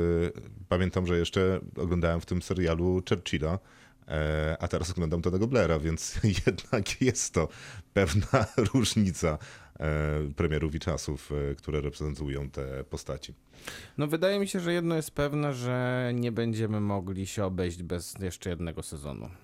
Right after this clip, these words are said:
Speaker 2: Chociaż chyba się zastanawiali nad tym twórcy w związku ze śmiercią królowej Elżbiety drugiej.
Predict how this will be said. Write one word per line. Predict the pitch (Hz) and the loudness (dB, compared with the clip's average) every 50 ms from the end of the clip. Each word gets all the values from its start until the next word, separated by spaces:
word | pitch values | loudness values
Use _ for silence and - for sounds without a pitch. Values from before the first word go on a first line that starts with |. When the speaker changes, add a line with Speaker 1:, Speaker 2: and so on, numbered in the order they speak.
| - - - - | -20 -20 -16 -10
Speaker 2:
Chociaż | - - 101 - - 92 92 - | -8 -8 -6 -4 -6 -6 -6 -6
chyba | - 117 95 87 95 | -6 -4 -4 -4 -4
się | - - | -6 -6
zastanawiali | - 95 95 - - 95 90 90 90 90 90 85 87 85 | -6 -6 -6 -4 -4 -2 -2 0 0 0 0 0 0 -2
nad | 82 80 - | -4 -4 -6
tym | - 85 82 | -8 -8 -8
twórcy | 82 - - 85 73 78 - - 90 90 - - | -8 -6 -8 -8 -8 -8 -8 -8 -8 -8 -8 -8
w | - 85 | -8 -6
związku | 90 87 82 110 - - 90 | -4 -4 -4 -4 -4 -6 -8
ze | 85 85 | -8 -6
śmiercią | - - 95 85 73 - - 87 82 | -6 -6 -6 -6 -6 -6 -8 -8 -8
królowej | - - 82 82 85 85 | -6 -6 -4 -4 -2 -2
Elżbiety | 82 82 87 82 80 80 - - | -4 -4 -6 -8 -10 -10 -10 -10
drugiej. | 73 82 78 80 80 85 92 107 | -10 -8 -8 -6 -4 -4 -4 -4